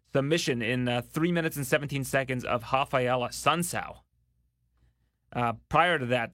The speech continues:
champion of World Series of Fighting, wins over guys like Shaman Moraes, high-quality competition, Josh Hill, a nice Canadian guy, uh, Miguel Torres in his, in W S O F one. He won a split decision against Miguel Torres. But, uh, Marlon Moraes is for real, man.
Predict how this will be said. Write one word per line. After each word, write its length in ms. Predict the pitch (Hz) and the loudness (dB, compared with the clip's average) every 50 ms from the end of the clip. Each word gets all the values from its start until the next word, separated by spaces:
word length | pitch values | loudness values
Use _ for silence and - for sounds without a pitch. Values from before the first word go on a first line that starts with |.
| _ _ | _ _
champion 360 | - - 147 147 143 143 139 | -2 0 0 0 0 -2 -4
of 80 | 127 113 | -2 -2
World 160 | 127 135 120 | -2 -2 -2
Series 160 | - 127 117 | -2 -4 -4
of 80 | 113 110 | -4 0
Fighting, 400 | - 135 131 127 131 127 120 113 | 0 0 0 0 -2 -4 -2 -2
wins 180 | 123 131 127 | -2 0 0
over 160 | 123 117 113 117 | 0 -2 -2 0
guys 200 | 120 120 117 110 | -2 -2 -2 -2
like 100 | 113 113 | -4 -4
Shaman 300 | - 123 123 120 113 110 | -2 -4 -2 -2 -4 -2
Moraes, 340 | 110 110 113 113 113 - | -2 -2 -2 -2 -2 -4
high-quality 480 | - 120 120 117 - 113 110 104 110 110 | -4 -4 -4 -2 -2 -4 -2 -2 -4 -4
competition, 560 | 110 107 98 - 95 - 104 101 - 107 104 | -4 -6 -8 -8 -8 -8 -8 -8 -8 -8 -6
Josh 320 | 98 113 113 110 107 - - | -4 -2 -2 -2 -2 -4 -6
Hill, 320 | - 107 101 101 101 - - _ _ _ - - | -6 -6 -6 -6 -8 -12 -16 _ _ _ -20 -12
a 140 | - 107 101 - | -10 -10 -8 -6
nice 220 | 123 120 113 110 | -4 -4 -4 -4
Canadian 400 | - - 117 107 101 98 98 101 | -6 -6 -6 -6 -6 -8 -8 -8
guy, 320 | 104 107 104 101 98 - - _ _ _ _ _ _ - - | -6 -6 -6 -6 -8 -10 -12 _ _ _ _ _ _ -8 -6
uh, 120 | 110 101 | -6 -4
Miguel 260 | 101 113 113 120 117 | -4 -2 -2 -2 -4
Torres 500 | 110 - 113 110 107 107 107 104 104 107 | -4 -6 -6 -4 -4 -4 -4 -6 -6 -6
in 100 | 110 107 | -8 -8
his, 260 | 104 104 104 98 92 - | -6 -8 -8 -10 -8 -8
in 280 | - 117 113 107 107 | -6 -4 -2 -2 -2
W 260 | 104 123 110 120 117 | -2 -2 -2 0 -2
S 140 | 117 110 - | -2 -2 -2
O 80 | 117 117 | -4 -4
F 100 | 113 - | -4 -6
one. 320 | 107 104 107 110 110 113 | -6 -6 -4 -4 -4 -4
He 120 | 113 104 - - - - | -6 -8 -10 -14 -12 -8
won 160 | 110 110 110 | -6 -6 -6
a 40 | 104 | -6
split 220 | 107 - - 117 - | -8 -6 -8 -8 -6
decision 380 | 107 104 - 110 104 110 107 | -8 -8 -6 -6 -6 -6 -6
against 220 | 107 107 101 107 120 | -6 -6 -8 -8 -8
Miguel 260 | 107 101 104 101 98 | -8 -6 -6 -6 -8
Torres. 320 | - 113 107 101 101 101 | -8 -8 -8 -6 -8 -8
But, 180 | 104 - 107 - - _ _ _ _ - - - | -6 -8 -8 -8 -10 _ _ _ _ -20 -14 -6
uh, 360 | - 117 113 113 113 117 113 | -2 0 0 0 0 0 0
Marlon 320 | 120 120 131 160 175 170 | 0 2 0 2 0 0
Moraes 280 | 135 123 127 127 123 - | 0 0 0 0 -2 -6
is 60 | 117 | -10
for 160 | 98 - 107 110 | -8 -8 -4 -2
real, 160 | 117 123 120 | -2 0 0
man. 300 | 113 110 104 104 104 110 | -2 -2 -4 -4 -6 -8